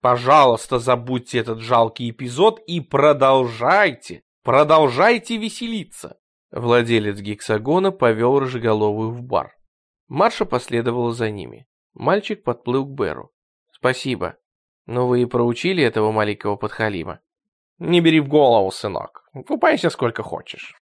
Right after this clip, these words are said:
А вы видели эту шлю-, девушку, ну, та, которая с мистером Уайлдом пришла? Спросил мальчик, закатив глаза.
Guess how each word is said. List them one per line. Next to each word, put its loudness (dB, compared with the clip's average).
А 2
вы 4
видели 0
эту 0
шлю-, -6
девушку, -2
ну, -2
та, 2
которая 2
с -10
мистером 0
Уайлдом 0
пришла? -6
Спросил -6
мальчик, -8
закатив -10
глаза. -10